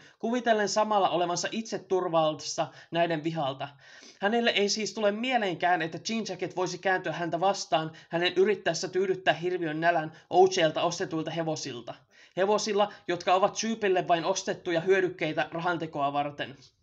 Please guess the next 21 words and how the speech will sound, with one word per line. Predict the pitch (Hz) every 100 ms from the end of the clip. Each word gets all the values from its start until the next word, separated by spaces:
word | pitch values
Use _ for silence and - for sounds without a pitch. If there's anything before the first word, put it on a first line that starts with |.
| -
Edward | 196 240 247 240 208
Muybridgein | 214 226 220 185 170 - 165 160
laukkaavaa | 175 220 220 190 165 160
hevosta | 180 180 175 170
pidetään | 156 165 170 170 165
kuulemma | 180 190 180 175 175 - -
ensimmäisenä | 202 233 240 208 185 190 190 -
liikkuvana | 180 190 - 175 165
kuvaa | 165 180 175 165 165 151 151 185
tuottavana | 165 160 165 160
kuvasarjana. | 240 180 165 156 147 131 139 - - - -
Elokuvassa | - 202 254 247 214 202 - -
O | 180
J | 202 214 202 175
ja | 160 151 196
M | 190
sanovat | 165 180 190 180 170 180
olevansa | 165 185 165 165 190
kuvasarjan | - 214 202 185 165 160
ratsastajan | 170 202 202 - 156 151 156
jälkeläisiä. | 160 160 156 131 120 -